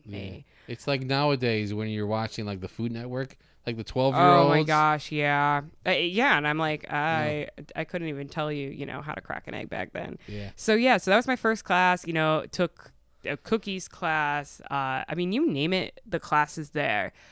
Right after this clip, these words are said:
Speaker 2: Um, we did sugar artistry, chocolate artistry, vinoiserie, which is breakfast pastry. So,
Speaker 1: Mm.
Speaker 2: you know, your croissants, danishes, things like that,
Speaker 1: Mm.
Speaker 2: which, uh, bread class. All you eat, you just take home all of your products. So you literally just eat bread for, like,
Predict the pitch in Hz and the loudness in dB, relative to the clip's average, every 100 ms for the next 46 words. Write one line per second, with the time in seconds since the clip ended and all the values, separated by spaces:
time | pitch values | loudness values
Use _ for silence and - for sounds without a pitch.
0 | - - 147 143 139 139 - _ _ _ | -20 -4 0 0 0 -4 -12 _ _ _
1 | - 190 156 - - 175 165 139 143 - | -2 0 0 -4 -2 0 2 2 0 -4
2 | - 127 - - 151 156 - 139 139 135 | -8 -10 -8 -4 -4 -4 -6 -6 -8 -12
3 | - 147 135 131 147 147 139 151 - 185 | -10 -6 -4 -4 -6 -2 -2 -2 -2 -2
4 | 175 147 - 139 - 190 - 214 202 - | -2 -4 -6 -8 -4 -4 -2 -2 -4 -2
5 | 208 208 - 143 131 160 143 139 - 160 | -4 -2 -2 -2 -2 -4 -4 -6 -6 -8
6 | - 147 147 - 143 143 147 - 147 - | -4 -4 -4 -6 -6 -6 -6 -8 -10 -6
7 | 151 143 143 - 135 139 170 107 131 - | -8 -6 -10 -6 -2 -2 -2 -6 -14 -16
8 | - - - 147 - - - - - - | -20 -16 -8 -6 -6 -14 -16 -20 -20 -6
9 | 151 143 - - 156 156 - 214 220 240 | -2 -2 -4 -2 0 0 0 2 2 0
10 | 226 - - _ _ _ _ - 208 214 | -4 -14 -18 _ _ _ _ 0 2 2
11 | 160 165 180 180 202 220 - 185 185 175 | 0 -2 -6 -4 -2 -4 -6 -6 -6 -2
12 | 185 170 131 156 165 156 - 156 165 135 | -2 -2 -2 -4 -4 -6 -6 -6 -4 -6
13 | - - 156 156 160 165 160 147 156 139 | -8 -8 -6 -4 -4 -2 -4 -6 -6 -10
14 | - 139 - 139 127 - 131 113 92 - | -10 -12 -8 -6 -6 -10 -8 -6 -6 -10
15 | - | -20